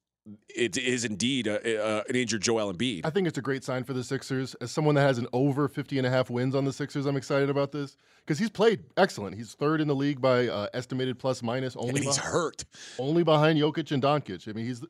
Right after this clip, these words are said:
Speaker 2: one of the best players in the N B A. And this is also encouraging from the fact that he said at the end of last year, "Man, <sighs> at the end of the season, I'm so beat up, I can barely walk." Like,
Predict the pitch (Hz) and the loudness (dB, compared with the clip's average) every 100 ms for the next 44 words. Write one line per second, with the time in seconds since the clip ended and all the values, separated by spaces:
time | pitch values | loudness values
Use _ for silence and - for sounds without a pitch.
0 | - 139 135 143 - 143 123 131 123 135 | -6 -2 0 -2 -2 -2 -2 -4 -2 -2
1 | 147 117 - _ _ _ _ - 165 220 | -2 -4 -10 _ _ _ _ 0 2 2
2 | - 165 226 277 190 196 190 170 175 165 | 0 4 4 6 2 6 4 4 0 0
3 | - _ _ 175 160 190 175 180 - 220 | -8 _ _ -4 2 2 2 -4 2 2
4 | 196 147 165 151 151 - 175 170 - _ | 4 2 0 2 2 2 -2 -4 -6 _
5 | _ - 143 120 - - - - 139 156 | _ -4 -2 -2 -6 -10 -10 -6 -2 0
6 | 139 - 151 139 139 127 147 123 139 135 | -2 0 0 2 2 2 2 4 4 4
7 | 131 127 127 127 131 135 131 135 131 110 | 4 0 0 0 0 0 0 0 -2 -10